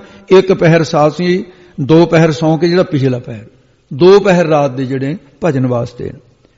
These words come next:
ਫਰੀਦ ਸਾਹਿਬ ਨੇ ਕਿਹਾ, "ਫਰੀਦਾ ਪਹਿਲੇ ਪਹਿਰੇ ਫੁੱਲੜਾ", ਜੇ ਫੁੱਲੇ ਨਾ ਹੋਵੇ ਫਲ ਕਿੱਥੇ ਲੱਗੂਗਾ? ਇਸ ਕਰਕੇ ਪਹਿਲੇ ਪਹਿਰ ਦੇ ਵਿੱਚ ਨਾਮ ਜਪਿਆ, ਉਹ ਫੁੱਲ ਦੀ ਨਿਆਈਆਂ, ਫਿਰ ਸੌਂ ਜਾਣਾ,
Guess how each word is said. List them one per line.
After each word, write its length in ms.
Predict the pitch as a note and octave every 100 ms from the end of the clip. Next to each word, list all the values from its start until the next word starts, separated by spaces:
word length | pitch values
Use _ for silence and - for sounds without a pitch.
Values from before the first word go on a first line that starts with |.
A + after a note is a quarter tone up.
| _ _ _ _
ਫਰੀਦ 260 | - E3 E3+
ਸਾਹਿਬ 240 | E3+ E3+
ਨੇ 80 | F3
ਕਿਹਾ, 360 | F3+ F3+ F#3 F#3 - -
"ਫਰੀਦਾ 360 | E3 F3+ F3+
ਪਹਿਲੇ 380 | F3 F3+ G3+ G3
ਪਹਿਰੇ 300 | F#3 F3+ F3
ਫੁੱਲੜਾ", 440 | - C#3 A#2+ B2 - - _ _ _ -
ਜੇ 120 | F3
ਫੁੱਲੇ 340 | C3+ D#3+ E3+
ਨਾ 100 | F3+
ਹੋਵੇ 220 | E3 F3 E3+
ਫਲ 160 | E3
ਕਿੱਥੇ 240 | D#3 E3 E3
ਲੱਗੂਗਾ? 380 | E3 D#3 D#3 E3 - _ _ _ _ _ _ _ _ _ _
ਇਸ 180 | F3+ F#3
ਕਰਕੇ 340 | F3+ D#3+ F#3+ F#3+
ਪਹਿਲੇ 420 | F#3 F3+ G#3 G#3+
ਪਹਿਰ 340 | G#3+ D#3+ D#3+
ਦੇ 140 | E3 D#3+
ਵਿੱਚ 180 | E3
ਨਾਮ 320 | D#3+ C#3+ C#3 D3
ਜਪਿਆ, 300 | D3 D#3+ F3+
ਉਹ 80 |
ਫੁੱਲ 300 | F3+ C3+ C3
ਦੀ 120 | C#3 E3+
ਨਿਆਈਆਂ, 480 | F3+ F#3+ G3+ G#3+ A3+ - _
ਫਿਰ 160 | - E3+
ਸੌਂ 260 | - C#3
ਜਾਣਾ, 380 | D3 F3+ G#3 G#3+